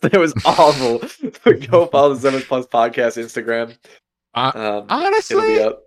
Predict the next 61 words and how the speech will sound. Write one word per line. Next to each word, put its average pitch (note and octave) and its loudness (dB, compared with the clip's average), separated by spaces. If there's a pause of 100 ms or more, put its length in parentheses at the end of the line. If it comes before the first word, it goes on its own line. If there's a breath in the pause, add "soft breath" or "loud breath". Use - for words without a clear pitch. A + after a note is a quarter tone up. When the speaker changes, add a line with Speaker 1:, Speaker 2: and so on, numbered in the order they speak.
(160)
Speaker 2:
honestly, A2+ -2 (120)
you G2+ -4
don't F#2 0
have E2 -2
to E2 -6
after D2 -8
that. C#2+ -4
That C#2 -4
was C#2 -10
fucking - -16
garbage. C2+ -8 (500)
No, G#2+ 0
Speaker 1:
Yeah. - 0 (300)
Speaker 2:
yeah, D#2 -4 (140)
yeah. A2 -4
It, A#2 0
it's, A#2+ -4
Speaker 1:
Yeah. C3+ 6
Speaker 2:
it's - -2
a, C#3+ -2
it's C#3 -2
Speaker 1:
Make - 4
Speaker 2:
a, E3+ 2
Speaker 1:
sure F3 4
you E3 6
go D3+ 4
re-, C#3+ 6
Speaker 2:
it's C3 -2
a C#3 2
Speaker 1:
make C#3+ 2
Speaker 2:
thing - -2
Speaker 1:
sure - 0
you - 2
go - 0
Speaker 2:
now. C3+ 2
Speaker 1:
report. C3 -2 (180)
Make B2+ -10
sure C#3+ -6
you C3 -4
go C3+ 2
report B2+ -4
the B2+ -10
Sevens A#2+ -4
Plus, - -4
uh, B2 2
Instagram. A#2+ -4 (340 soft breath)
Get B2 0
it A#2+ -2
taken A#2+ -2
down. A2+ -2 (840)
Speaker 2:
Oh F#2+ -2
yeah, F#2 -2
I, A2 -2
I A#2 -4
thought C3 -2
you C3 -4
meant B2 -2
repost, F#2 -4
but E2+ -4
it's - -10
okay. D#2+ -6